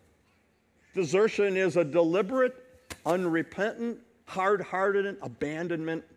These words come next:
of the relationship. And it can happen physically, where someone leaves and doesn't tell you where they are, or they're just gone and, and they're not coming back.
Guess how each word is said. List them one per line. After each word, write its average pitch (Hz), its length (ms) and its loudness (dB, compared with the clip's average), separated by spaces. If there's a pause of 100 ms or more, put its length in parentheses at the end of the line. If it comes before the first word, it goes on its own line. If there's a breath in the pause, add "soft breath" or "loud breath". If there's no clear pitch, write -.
(360)
of 147 140 -8
the 139 100 -2
relationship. 131 1080 -4 (880)
And 160 160 0
it 160 120 -4
can 165 140 0
happen 151 440 0 (120)
physically, 196 680 0
where 151 180 4
someone 165 440 0
leaves 196 520 2
and 143 400 2
doesn't 156 300 2
tell 165 200 4
you 170 120 2
where 170 160 2
they 165 140 4
are, 175 260 2
or 156 60 2
they're 143 140 2
just 147 280 -6
gone 151 380 0
and, 147 220 -2
and 139 240 -4
they're 143 120 -2
not 147 260 -4
coming 160 280 -4
back. 151 360 -2